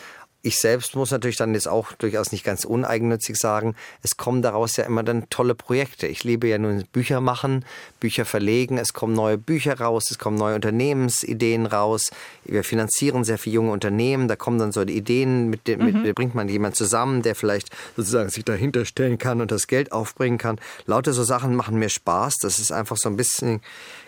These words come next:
Speaker 1: Gestaltung der Welt und das werde ich immer haben.
Speaker 2: Was muss denn eine Geschäftsidee haben, die dich dann überzeugt, um dich daran auch zu beteiligen?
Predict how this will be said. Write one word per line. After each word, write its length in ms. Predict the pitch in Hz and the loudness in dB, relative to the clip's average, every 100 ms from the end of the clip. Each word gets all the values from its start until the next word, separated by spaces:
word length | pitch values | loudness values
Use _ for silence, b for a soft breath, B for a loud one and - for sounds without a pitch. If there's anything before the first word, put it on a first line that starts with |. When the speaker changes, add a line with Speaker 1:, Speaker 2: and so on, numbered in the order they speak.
| - | -4
Speaker 1:
Gestaltung 800 | 107 - 104 123 123 113 113 - | -2 0 0 2 0 2 0 0
der 200 | 98 87 | 0 2
Welt 360 | 92 123 127 - | 0 0 -2 -2
und 400 | 107 101 - - | -2 0 -2 -2
das 220 | 107 - | 0 0
werde 140 | 104 185 | 2 0
ich 180 | 170 | 0
immer 280 | 175 107 104 | 2 2 2
haben. 260 | 98 87 85 - | 4 2 0 0
Speaker 2:
Was 200 | 240 - | 0 2
muss 160 | 269 | 0
denn 240 | 262 220 - | 2 0 -2
eine 480 | 190 202 196 185 180 | 0 2 2 2 0
Geschäftsidee 840 | 208 285 320 - 175 180 196 190 | 0 -2 -2 -6 -4 0 2 2
haben, 400 | 190 180 185 185 | 2 0 2 0
die 100 | 190 | 0
dich 160 | 202 226 | -2 -2
dann 300 | 220 202 190 | 0 2 0
überzeugt, 600 | 190 202 - 214 196 196 | 0 -2 0 0 0 -2
um 80 | 190 | -4
dich 140 | 202 | -2
daran 260 | 202 196 - | 0 0 -2
auch 140 | 180 | -6
zu 160 | - 202 | -4 -4
beteiligen? 680 | 196 - 262 226 170 175 | -4 -2 0 0 -2 -4